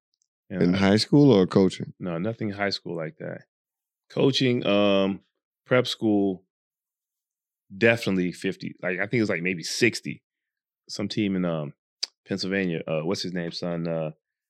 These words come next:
Speaker 1: uh, uh, Billy Owens' son played on a team in Pennsylvania. The great Billy Owens from Syracuse and, uh, his son, they smacked us. And
Speaker 2: Uh,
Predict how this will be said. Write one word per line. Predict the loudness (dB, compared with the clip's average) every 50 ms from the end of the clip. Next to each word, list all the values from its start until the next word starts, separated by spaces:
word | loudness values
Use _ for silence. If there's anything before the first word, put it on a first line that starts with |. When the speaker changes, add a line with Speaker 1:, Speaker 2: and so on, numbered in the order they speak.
| _ _ _ _ _ _ _ -20
Speaker 1:
uh, | -16 -16 -16 -16 -18 _ _ _ _ _ _ _ _ _ _ _ _ _ _ _ _ _ _ _ _ _ _ _ -20
uh, | -20 -20 -20 -20 _ _ _ _ _ _ _ _ -20 _ _ _ _ _ _ _ _ -2
Billy | 2 4 6 8 8 8
Owens' | 8 8 6 6 4 2 0
son | 0 0 0 0 -2
played | -2 0 0 0 0 0
on | -2 -4
a | -6
team | -6 -4 -4 -4 -4
in | -6
Pennsylvania. | -8 -12 -12 -10 -8 -8 -8 -8 -8 -10 -12 -16 _ _ _ _ _ _ _ _ _ _ _ _ _ _ _ _ _ _ _ -20 _ _ _
The | -20 -8
great | 0 2 2 2 2 2
Billy | 0 2 2 2 2
Owens | 2 2 2 0 -2
from | -6 -12
Syracuse | -6 -2 0 0 0 -2 -2 -4 -4 -4 -4 -4 -6 -10 _ _ _ _ _ _ _ _
and, | -8 -6 -4 -4
uh, | -4 -4
his | -6 -8 -6
son, | -6 -6 -6
they | -6 -6
smacked | -6 -8 -12 -14 -14 -16 -12 -10 -8 -8 -8 -10 _ _
us. | -18 -18 -16 -16 -18 -18 -18 _ _ _ _ _ _ _ _ _ _ _ _ -20 -20 -20 _ _ _ _ _ _ _ 0
And | 2 4 4 4
Speaker 2:
Uh, | 0